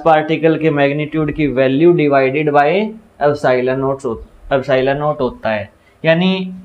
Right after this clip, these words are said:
नेट फ्लक्स हमारा क्या होगा, किसी भी क्लोज सरफेस के अंदर कितना चार्ज रखा हुआ है, Q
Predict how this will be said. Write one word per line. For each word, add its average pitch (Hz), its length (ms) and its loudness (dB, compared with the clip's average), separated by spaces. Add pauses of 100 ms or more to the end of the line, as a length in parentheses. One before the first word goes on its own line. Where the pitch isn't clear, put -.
(160)
नेट 185 300 0
फ्लक्स 190 300 0
हमारा 170 320 2
क्या 190 220 2
होगा, 170 340 2
किसी 165 340 0
भी 190 120 6
क्लोज 185 400 4
सरफेस 180 520 2
के 180 180 4
अंदर 139 400 0 (480)
कितना 202 420 2 (120)
चार्ज 151 340 4
रखा 143 300 0
हुआ 107 300 0
है, 101 100 -14 (1040)
Q 190 200 2